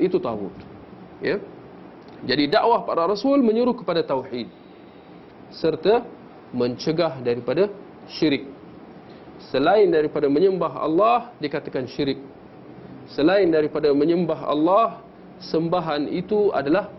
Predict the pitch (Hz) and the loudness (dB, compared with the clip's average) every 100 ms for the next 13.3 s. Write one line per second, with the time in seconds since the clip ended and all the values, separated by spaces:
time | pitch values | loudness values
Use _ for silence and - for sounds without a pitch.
0 | - - - 123 120 123 147 110 - - | -16 -12 -4 -2 0 2 2 2 -4 -10
1 | - - - - - 180 247 - - - | -12 -12 -10 -6 -2 0 0 -4 -6 -4
2 | - 113 104 - 98 - - - 135 165 | -2 0 -2 -6 -10 -10 -10 -6 0 2
3 | 165 202 226 196 208 277 254 180 202 294 | 4 4 4 2 4 4 4 2 0 0
4 | 285 - - - - 139 131 - 151 120 | -2 -12 -14 -16 -8 -4 -4 0 0 0
5 | - - - - - - - 135 117 135 | -4 -14 -16 -20 -18 -14 -4 -2 0 0
6 | 147 131 151 185 - - - - 123 - | 0 2 0 -2 -8 -12 -14 -12 -12 -4
7 | 147 127 120 117 117 95 - - - - | -2 -2 -4 -4 -6 -6 -12 -20 -20 -20
8 | - - - - 131 156 160 135 - 127 | -20 -20 -20 -2 2 2 2 -2 -4 -6
9 | 135 131 120 120 123 104 117 131 151 131 | -2 -2 -2 -4 -4 -2 0 2 2 0
10 | - - - - - 120 131 120 120 123 | -8 -16 -18 -14 -10 -2 0 0 -2 -2
11 | 120 123 120 117 120 117 113 - 190 233 | -4 -4 -6 -4 -6 -4 -4 0 0 0
12 | - - - - - - 117 123 120 131 | -8 -18 -20 -20 -18 -10 -6 -2 0 4
13 | 139 127 127 | 2 2 -2